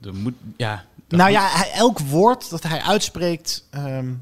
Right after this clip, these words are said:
Speaker 2: ja, hij pakt je aandacht. Dus
Speaker 1: Juist.
Speaker 2: als hij in beeld komt en hij begint iets te zeggen, dan weet je, oeh, jongens, n-,
Speaker 1: Ja.
Speaker 2: opletten geblazen. Dit is belangrijk wat deze man gaat zeggen.
Speaker 1: En als je dus een acteur, en er zijn er zoveel meer, die de serie maken en die gewicht geven aan de serie,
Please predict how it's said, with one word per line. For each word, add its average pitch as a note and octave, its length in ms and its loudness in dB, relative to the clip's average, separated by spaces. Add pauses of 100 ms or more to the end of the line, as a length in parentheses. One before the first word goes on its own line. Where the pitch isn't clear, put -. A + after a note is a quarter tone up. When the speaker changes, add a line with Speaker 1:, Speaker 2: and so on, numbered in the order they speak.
(200)
Speaker 2:
ja, C#3 180 -6
hij F3 120 -2
pakt - 320 -4
je - 140 -2
aandacht. B2 640 0
Dus B2 120 -8
Speaker 1:
Juist. F2+ 140 -6
Speaker 2:
als C#3 160 -2
hij D3 180 -2
in C#3+ 140 0
beeld F3+ 240 0
komt F3+ 220 -6
en B2+ 120 -10
hij C3 100 -6
begint B2 280 -8
iets A2 160 -10
te B2 80 -8
zeggen, D#3 260 -4
dan B2+ 80 -4
weet B2 220 -2
je, - 120 -12
oeh, A#2 220 2
jongens, G#2 360 -4 (200)
n-, A2 280 -8 (120)
Speaker 1:
Ja. - 80 -16
Speaker 2:
opletten G#2+ 440 0
geblazen. F2+ 480 -10
Dit B2 160 -2
is G2+ 120 -6
belangrijk A2 560 2
wat G2+ 160 -8
deze F#2+ 260 -8
man F#2 180 -12
gaat - 160 -16
zeggen. - 260 -16 (120)
Speaker 1:
En A#2+ 220 -2
als B2 200 -4
je B2+ 120 -2
dus G#2+ 200 -2
een G#2+ 120 -6
acteur, C3 340 -2
en G#2+ 180 -4
er G2+ 80 -2
zijn G#2 160 0
er F#2 60 -2
zoveel G#2 260 2
meer, G2+ 320 0 (260)
die G2+ 480 -4 (600)
de F#2+ 220 -8
serie A#2+ 380 2
maken A2+ 460 0
en G2 120 -8
die G2+ 120 -4
gewicht G#2+ 360 -2
geven C3+ 340 0
aan A#2+ 120 -4
de A#2 60 -2
serie, C3 440 -2